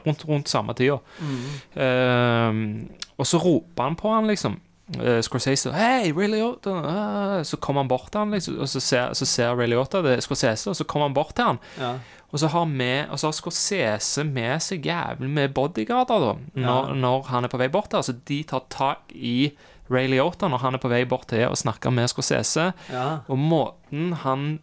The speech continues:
Speaker 1: sto opp til de, og på en måte oppførte seg
Speaker 2: Ja.
Speaker 1: eh, overfor disse folkene her, da, som var sikkerhetsvaktene hans,
Speaker 2: Ja.
Speaker 1: da så han at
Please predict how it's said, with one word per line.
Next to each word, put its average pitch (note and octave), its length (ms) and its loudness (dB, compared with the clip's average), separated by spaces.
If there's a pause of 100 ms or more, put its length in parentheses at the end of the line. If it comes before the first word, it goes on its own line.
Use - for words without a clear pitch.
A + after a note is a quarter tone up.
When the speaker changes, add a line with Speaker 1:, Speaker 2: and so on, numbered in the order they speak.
Speaker 1:
sto - 600 2
opp - 220 -2
til - 120 0
de, E3 360 0
og B2 320 2
på D3 100 -2
en C3+ 80 0
måte B2 400 -2
oppførte - 500 -2
seg B2 280 -4 (380)
Speaker 2:
Ja. B2 300 -2 (180)
Speaker 1:
eh, A2+ 380 -2 (100)
overfor B2 440 -2
disse B2+ 220 -2
folkene D#3 380 -2
her, F3+ 160 2
da, C3+ 80 0
som A#2+ 160 -4
var A#2 180 0
sikkerhetsvaktene C#3 1120 -2
hans, A#2 260 0 (180)
Speaker 2:
Ja. A#2+ 240 -4 (120)
Speaker 1:
da C3+ 140 4
så A#2+ 220 0
han A#2+ 100 -2
at A2+ 100 -6